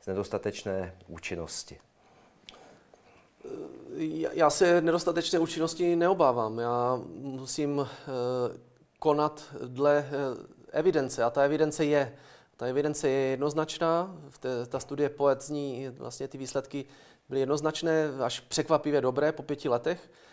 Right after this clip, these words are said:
Speaker 2: kdy ta mortalita byla nižší u těch pacientů. To znamená, to prokazuje opravdu to, že čím, pokud ten pacient, eh, je dostatečně stabilní na to, aby mohl domů, tak ať jde domů. Protože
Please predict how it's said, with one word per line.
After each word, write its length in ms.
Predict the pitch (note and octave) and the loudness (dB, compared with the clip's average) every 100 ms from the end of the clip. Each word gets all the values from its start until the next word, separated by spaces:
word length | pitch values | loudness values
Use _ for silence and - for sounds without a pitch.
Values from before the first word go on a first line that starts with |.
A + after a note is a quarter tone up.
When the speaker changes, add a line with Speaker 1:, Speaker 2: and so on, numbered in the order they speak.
| _ | _
Speaker 2:
kdy 100 | - | -16
ta 240 | B2+ C3 B2+ | -6 -4 -2
mortalita 500 | C3 B2+ C3+ C3+ C3+ | -2 0 0 2 2
byla 160 | C3+ | 2
nižší 300 | C3+ C3 - | 0 -2 -4
u 40 | C#3+ | -4
těch 140 | D3 | -4
pacientů. 440 | - - C#3+ C#3 C3+ | -4 0 -2 -2 -6
To 80 | |
znamená, 420 | C3 C3+ C#3 C#3+ C#3 - _ | -4 -2 2 0 -2 -10 _
to 100 | B2 | -8
prokazuje 480 | C#3+ C#3+ D#3 D#3+ D3+ | -2 2 2 6 6
opravdu 320 | D3+ D#3 D#3+ | 6 4 4
to, 200 | D3 D3 | 2 2
že 120 | D3+ | 0
čím, 380 | D3 E3+ F3 F3 - - _ _ _ - | -2 -2 -2 -2 -10 -20 _ _ _ -8
pokud 200 | D#3 G3 | 0 2
ten 140 | E3 | 4
pacient, 540 | D#3 D#3 E3 C#3+ - | 2 2 2 2 -2
eh, 280 | C#3 B2+ A#2+ - _ _ - | 0 0 0 -6 _ _ -20
je 160 | - D#3 | -4 0
dostatečně 500 | D#3+ E3 E3 - D#3+ | 2 4 2 0 0
stabilní 360 | - D3 E3 | 2 4 2
na 100 | D3+ | 2
to, 100 | D3+ | 2
aby 140 | C#3+ D3 | 2 2
mohl 180 | D3 C#3 | 0 0
domů, 300 | D3+ B2+ G#2 | 0 0 -2
tak 180 | A#2 - | -4 -4
ať 80 | |
jde 100 | B2 | -4
domů. 320 | C3 C3 G2+ G#2 _ _ _ _ _ | -4 -2 -4 -10 _ _ _ _ _
Protože 1080 | - - _ B2+ B2+ A#2+ C3+ C3 B2+ B2+ | -14 -14 _ -6 -4 -4 0 2 2 0